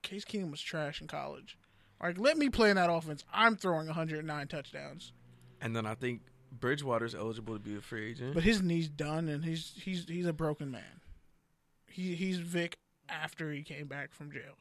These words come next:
Speaker 1: He's Plaxico Burress after he shot
Speaker 2: Nah.
Speaker 1: himself.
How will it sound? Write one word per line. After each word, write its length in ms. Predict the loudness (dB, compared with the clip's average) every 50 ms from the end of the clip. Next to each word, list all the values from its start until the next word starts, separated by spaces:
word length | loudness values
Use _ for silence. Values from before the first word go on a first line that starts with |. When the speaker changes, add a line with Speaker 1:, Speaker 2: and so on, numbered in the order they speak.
| -6
Speaker 1:
He's 160 | -4 -2 -2 -2 -4 _ -2
Plaxico 460 | 0 0 0 0 -2 -6 -4 -4 -4
Burress 360 | -2 0 -2 -2 -2 -4 -8 -8 -4
after 280 | -4 -4 -4 -6 -12 -12
he 120 | -8 -6 -2
shot 180 | -2 0 0
Speaker 2:
Nah. 140 | 0 0 0
Speaker 1:
himself. 320 | 0 -2 -4 -4 -6 -8